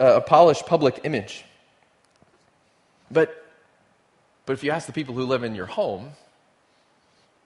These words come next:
or my home, they might be able to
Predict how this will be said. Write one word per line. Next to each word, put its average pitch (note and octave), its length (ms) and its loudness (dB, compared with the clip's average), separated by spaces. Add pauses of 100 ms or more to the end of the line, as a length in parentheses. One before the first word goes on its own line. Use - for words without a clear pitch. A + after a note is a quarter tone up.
(160)
or G#2+ 100 -6
my D3 200 0
home, G2+ 240 -12 (800)
they D3+ 100 0
might F3+ 220 2
be E3+ 100 0
able D#3+ 140 -2
to D3+ 180 2